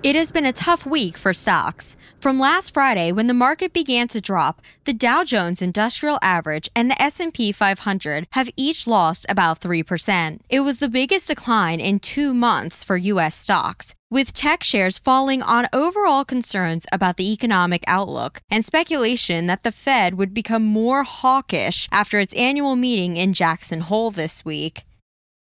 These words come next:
Digital commerce companies were hit harder than most in the market slide. By midweek, the S and P Retailer Select Index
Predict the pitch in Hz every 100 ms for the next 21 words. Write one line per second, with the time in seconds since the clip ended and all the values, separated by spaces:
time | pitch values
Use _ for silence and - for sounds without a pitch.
0 | _ _ _ - 262 349 415 - 262 190
1 | 180 - 233 214 170 156 165 - 240 240
2 | 294 269 - 311 330 262 202 202 220 214
3 | 254 190 - - 202 185 170 160 160 -
4 | - 196 185 165 160 175 _ _ 233 254
5 | 247 302 285 285 175 - 196 240 240 277
6 | 349 359 285 254 220 262 - 190 165 170
7 | - 254 247 262 - 175 165 151 156 -